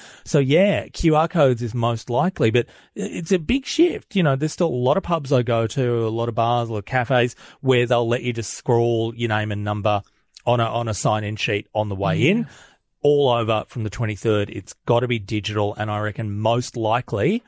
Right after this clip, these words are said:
Speaker 1: that's going to be the Q R code. Although I will say there was one pub I went to in a very small town not far from here who had one single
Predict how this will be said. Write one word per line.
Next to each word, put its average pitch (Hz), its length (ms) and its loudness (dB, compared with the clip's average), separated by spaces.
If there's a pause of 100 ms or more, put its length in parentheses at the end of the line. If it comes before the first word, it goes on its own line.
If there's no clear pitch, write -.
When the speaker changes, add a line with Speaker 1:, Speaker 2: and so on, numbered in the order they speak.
(260)
Speaker 1:
that's 110 400 -2
going 104 360 0
to 101 60 -4
be 98 520 -4 (340)
the 117 120 -2
Q 104 200 2
R 95 200 0
code. 95 320 -2
Although 107 240 0
I 101 80 -4
will 165 160 4
say 123 160 2
there - 400 -16
was 95 100 -14
one 143 200 0
pub 127 220 -2
I 110 60 -4
went 104 220 -4
to 101 200 0
in 95 80 -8
a 92 40 -10
very 123 160 0
small 107 240 -4
town 98 340 0
not 104 160 -8
far 98 200 0
from 98 160 -6
here 104 260 2 (300)
who 110 100 4
had 107 300 0 (260)
one 135 640 0
single 123 680 2